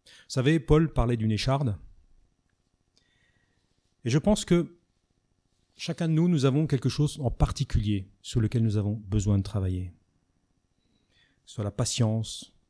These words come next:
Ah, Seigneur, donne-moi de la patience, hein, mais vite, hein.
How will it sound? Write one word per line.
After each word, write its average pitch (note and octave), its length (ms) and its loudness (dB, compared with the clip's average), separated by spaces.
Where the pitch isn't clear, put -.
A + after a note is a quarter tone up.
Ah, G2 240 -8
Seigneur, G#2+ 280 -2
donne-moi G#2+ 220 2
de F#2+ 60 -4
la G2+ 60 -2
patience, - 420 0
hein, G2 80 -4
mais A2 100 0
vite, A2+ 220 -2
hein. G2 100 -4